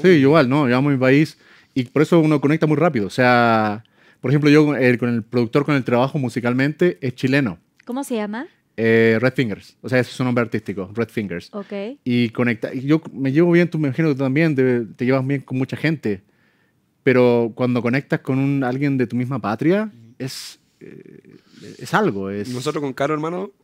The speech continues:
Speaker 3: <laughs> hasta los alojamos en nuestra casa de repente.
Speaker 1: Saludos a Red Finger a propósito.
Speaker 3: <laughs> Buena Red.
Speaker 2: ¡Besos!
Speaker 3: Eh, vienen chilenos, o sea, artista o X, que no nos conocemos, hermano, y a veces cae un mensaje pa' acá, me cae a mí,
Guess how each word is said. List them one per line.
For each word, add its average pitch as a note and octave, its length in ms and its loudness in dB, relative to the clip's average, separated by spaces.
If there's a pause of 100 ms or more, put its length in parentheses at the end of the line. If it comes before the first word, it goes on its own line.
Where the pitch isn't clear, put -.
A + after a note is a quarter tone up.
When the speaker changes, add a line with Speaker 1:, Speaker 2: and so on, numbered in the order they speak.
Speaker 3:
<laughs> - 300 -12
hasta A#2 360 -2
los A2+ 380 -4
alojamos B2+ 460 0
en C3 60 -4
nuestra B2+ 260 -4
casa B2+ 240 -4
de A#2+ 80 -4
repente. A#2+ 420 -8
Speaker 1:
Saludos B2+ 240 4
a B2 40 -6
Red B2+ 100 0
Finger C3 280 -2
a A#2+ 60 0
propósito. A#2 360 -4 (280)
Speaker 3:
<laughs> - 180 -20
Buena A#2 240 -8
Red. C3 200 0
Speaker 2:
¡Besos! E4+ 840 -4 (1040)
Speaker 3:
Eh, A#2 240 -2
vienen D3 240 0
chilenos, C#3+ 440 0
o - 920 -20
sea, C3 280 -6
artista A#2 800 -8
o A#2 140 -6
X, C#3 240 -6
que - 120 -12
no C3 120 -2
nos D#3+ 100 -4
conocemos, C3 460 -6
hermano, D#3+ 360 -6 (460)
y A#2+ 60 -6
a B2 40 2
veces B2+ 180 -2
cae B2+ 120 -4
un C3 60 -4
mensaje B2+ 380 -6
pa' B2 80 -6
acá, C3+ 240 -6
me D#3 100 -6
cae B2+ 180 -8
a B2+ 60 -8
mí, C3+ 320 -6